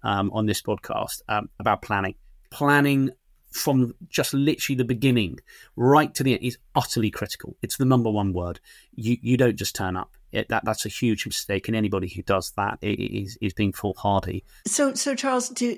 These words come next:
Speaker 2: do you, and you probably handle a variety of types of relocation, but I'm thinking there's, you know, the individual person who is relocating, um, maybe because they wanna start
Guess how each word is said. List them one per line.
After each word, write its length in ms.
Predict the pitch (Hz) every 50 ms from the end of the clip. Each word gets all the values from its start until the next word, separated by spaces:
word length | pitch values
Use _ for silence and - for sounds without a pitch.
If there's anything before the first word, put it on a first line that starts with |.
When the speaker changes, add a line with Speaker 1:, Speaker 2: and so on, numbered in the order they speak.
| -
Speaker 2:
do 140 | 196 - 220
you, 380 | 214 214 240 247 262 254 - -
and 140 | 208 190 202
you 60 | 208
probably 580 | 202 - 254 233 254 240 202 202 175 170 160 -
handle 720 | 160 - 196 180 175 175 170 165 156 147 139 143 143 - -
a 120 | - 151
variety 880 | 160 156 143 139 147 147 139 143 147 147 143 147 143 139 139 143 135 -
of 400 | - 127 131 127 127 123 - - _ _ _ - -
types 440 | - - - 165 147 139 - -
of 140 | - 143 156
relocation, 720 | 151 147 147 143 143 143 - - 151 151 147 - 143 - - - - - - - _
but 100 | - 190
I'm 160 | 190 190 190
thinking 560 | 185 - - 254 240 240 240 233 208 196 180
there's, 440 | 165 175 170 165 165 165 156 - - - - - _ _
you 140 | - 196 185
know, 180 | 175 170 160 160
the 140 | 147 170 165
individual 720 | - 202 202 214 208 196 196 170 175 170 165 170 147 147
person 680 | 147 - - - - 175 165 160 - - 139 - 233 226 - _ _ _ _ _ _ _ _ -
who 180 | - 196 180 170
is 280 | - - 160 151 - -
relocating, 1000 | - 160 165 165 160 156 156 - - - 165 165 160 147 160 147 147 147 156 165 _ - - - _ _ _ _ _ -
um, 260 | - 269 269 262 233 196
maybe 300 | 190 202 202 196 202 196
because 340 | 185 196 185 - 180 165 165
they 100 | - 160
wanna 260 | 156 156 151 147 143
start 420 | 135 - - - 147 147 143 143